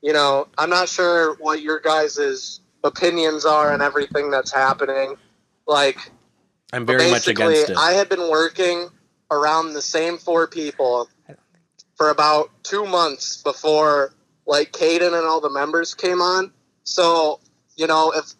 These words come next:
Speaker 1: I was gonna get sick from one of them, it probably would have already happened.
Speaker 2: And it probably
Speaker 1: And
Speaker 2: would have been the Goon Squad.
Speaker 1: Yeah.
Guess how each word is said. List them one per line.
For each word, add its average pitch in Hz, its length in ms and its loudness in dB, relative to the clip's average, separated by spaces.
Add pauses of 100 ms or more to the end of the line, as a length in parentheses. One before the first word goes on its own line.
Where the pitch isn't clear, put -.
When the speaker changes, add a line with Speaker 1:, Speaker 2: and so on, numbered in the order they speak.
Speaker 1:
I 180 100 2
was 214 140 0
gonna 190 180 -2
get 156 160 -2
sick 202 340 -2
from 160 220 -4
one 143 160 2
of 131 120 -4
them, 135 220 -2
it 131 160 -6
probably 160 500 2
would 139 220 -2
have 139 120 -4
already 135 380 -2
happened. 131 560 -4 (540)
Speaker 2:
And 120 100 -2
it 113 60 -4
probably 156 400 2
Speaker 1:
And 117 60 2
Speaker 2:
would 113 100 2
have 107 80 -2
been 104 160 0
the 101 80 -6
Goon 95 260 -6
Squad. 82 440 -14 (760)
Speaker 1:
Yeah. 123 360 2